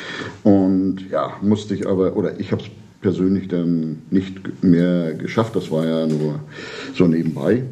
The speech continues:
Das war mir einmal die Woche nur hin und nach der Nachtschicht. Äh, ja,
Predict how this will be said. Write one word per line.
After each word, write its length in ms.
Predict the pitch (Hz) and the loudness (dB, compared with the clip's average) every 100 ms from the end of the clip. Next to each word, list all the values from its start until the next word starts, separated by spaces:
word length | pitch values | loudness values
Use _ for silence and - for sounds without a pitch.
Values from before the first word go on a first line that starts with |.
| - - - | -14 -20 -14
Das 180 | - - | -10 -4
war 160 | 85 80 | 0 0
mir 260 | 82 80 | 0 -2
einmal 260 | 90 98 98 | 0 2 2
die 120 | 90 | 0
Woche 240 | 92 90 92 | 0 0 -2
nur 180 | 87 | -2
hin 300 | 87 107 101 | 2 2 2
und 240 | 90 85 82 | -2 -4 -4
nach 120 | 90 | -2
der 100 | 85 | -2
Nachtschicht. 640 | 92 92 - 92 90 - | -2 -4 -2 -2 -2 -4
Äh, 340 | 85 87 87 80 - - - | 0 2 2 0 -6 -14 -2
ja, 180 | - | -2